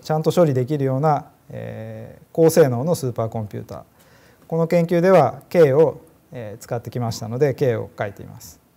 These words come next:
で、これによって、えー、この大容量データを、えー、全て処理してやろうということです。Kは、えー、まさにレジェンダリーで、でして、えー、二千十二年から運用が始まって、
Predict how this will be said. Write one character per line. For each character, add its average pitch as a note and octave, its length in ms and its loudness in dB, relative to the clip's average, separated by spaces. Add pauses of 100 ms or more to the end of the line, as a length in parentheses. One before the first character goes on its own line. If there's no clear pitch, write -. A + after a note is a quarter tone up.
(380)
で、 C#3+ 80 -12
こ F3+ 120 -2
れ F#3 100 2
に F#3 80 0
よ F#3 80 2
っ F3 60 -4
て、 F#3 300 4
え C3 100 -2
ー、 B2 40 -4
こ C#3 120 -4
の C3+ 100 -2
大 D#3 180 6
容 E3 160 8
量 D#3 140 8
デ D3+ 140 6
ー - 20 0
タ A#2 180 -2
を、 C3+ 340 -2
え A#2 300 -12
ー、 C3 140 -8
全 B2 120 -4
て - 80 -14
処 C3 140 -4
理 G#2+ 80 -6
し - 80 -12
て - 60 -14
や G#2 80 -12
ろ - 100 -20
う - 40 -20 (500)
と B2 60 -14
い A2+ 40 -8
う G#2+ 60 -10
こ A2+ 100 -10
と - 80 -20
で D#2 80 -20
す。 - 200 -20 (880)
K G#3 200 6
は、 D#3 380 8
え B2 220 -2
ー、 - 20 -8
ま C#3 160 -4
さ C#3 140 -4
に A#2 240 -6
レ D3 120 4
ジ D3 100 2
ェ C#3 60 0
ン B2 60 -2
ダ A2 120 -4
リ A2+ 100 -10
ー A2 100 -14 (300)
で、 A#2+ 260 -2 (260)
で A2+ 120 -8
し - 100 -14
て、 A#2+ 220 -6 (260)
え A#2 240 -14
ー、 - 20 -12
二 A#2+ 100 -12
千 C#3+ 220 -6
十 C#3 160 -2
二 C#3 100 -2
年 A2 280 -6 (180)
か D#3 100 0
ら C3+ 80 2
運 A#2 140 -2
用 A#2 140 -4
が A2+ 80 -6
始 A2+ 180 -6
ま A2+ 120 -6
っ A2+ 40 -12
て、 D3 360 -2